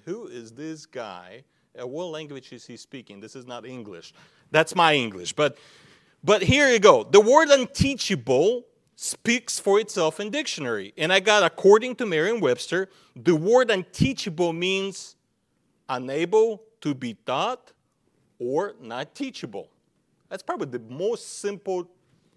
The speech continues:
meaning, or from a dictionary translation, I guess.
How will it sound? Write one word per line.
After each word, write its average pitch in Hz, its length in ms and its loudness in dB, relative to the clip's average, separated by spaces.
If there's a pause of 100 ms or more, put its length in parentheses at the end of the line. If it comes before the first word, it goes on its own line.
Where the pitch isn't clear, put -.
(320)
meaning, 170 640 -4
or 127 380 0 (180)
from 180 200 -2
a 160 40 0
dictionary 156 560 2
translation, 180 720 -2
I 123 80 -2
guess. 127 440 -2